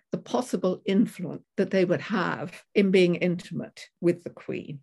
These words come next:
So there was no shortage of women, despite the fact they weren't properly paid, um, who wanted to do that. And then there were the ladies of the Privy Chamber,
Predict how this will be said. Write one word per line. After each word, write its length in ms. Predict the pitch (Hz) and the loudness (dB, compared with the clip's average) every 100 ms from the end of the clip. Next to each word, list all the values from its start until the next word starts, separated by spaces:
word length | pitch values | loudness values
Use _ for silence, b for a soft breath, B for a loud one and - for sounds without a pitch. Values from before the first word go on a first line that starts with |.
| - | 4
So 280 | 220 202 | 6 6
there 140 | 185 208 | 6 2
was 140 | 208 | 2
no 120 | 226 | 2
shortage 440 | 233 226 202 180 180 | 2 2 -2 -2 -8
of 140 | 185 | -4
women, 380 | 185 175 - 175 _ | -2 -2 -4 -12 _
despite 400 | - 175 - 185 | -2 0 4 2
the 60 | 185 | 2
fact 280 | - 156 - | -4 -4 0
they 120 | 175 | 0
weren't 220 | 170 165 _ | 0 -2 _
properly 340 | - 175 - 143 | -6 -6 -4 -8
paid, 440 | - 160 143 151 | -6 -6 -6 -6
um, 380 | - 165 170 156 180 | -2 0 0 -6 -4
who 140 | 175 175 | 0 2
wanted 360 | 160 170 - | 2 -4 -10
to 60 | - | -12
do 200 | 170 156 | -6 -4
that. 220 | 143 - - | -4 -10 4
And 140 | 262 | 8
then 160 | 285 262 | 10 8
there 140 | 247 | 8
were 220 | 226 214 | 8 8
the 300 | 208 208 185 - | 6 2 0 -4
ladies 680 | 196 202 196 185 170 - - | 0 4 4 2 -4 -6 0
of 200 | 202 196 | 2 2
the 80 | 180 | -2
Privy 280 | - 180 - | 0 0 0
Chamber, 580 | - 180 156 139 - | -2 0 0 -4 -6